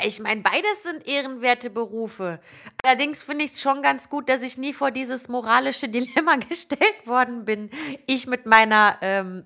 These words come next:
Robomaus sterilen Toilette, also <laughs> ich mein, da hätten wir natürlich direkt einen An-,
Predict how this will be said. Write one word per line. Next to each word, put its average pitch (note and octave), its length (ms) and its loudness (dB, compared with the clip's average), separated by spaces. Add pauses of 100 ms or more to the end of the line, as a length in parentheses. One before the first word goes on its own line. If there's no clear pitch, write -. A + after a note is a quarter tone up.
Robomaus G#3+ 1000 4
sterilen G#3+ 600 -4
Toilette, A3+ 760 -4
also G3 420 -10 (340)
<laughs> A3 40 -10 (1160)
ich - 80 -14
mein, F4 160 10
da D4+ 80 12
hätten E4 220 8
wir E4+ 80 4
natürlich D#4 420 4
direkt C4 380 0
einen A3 120 -6
An-, B3+ 120 2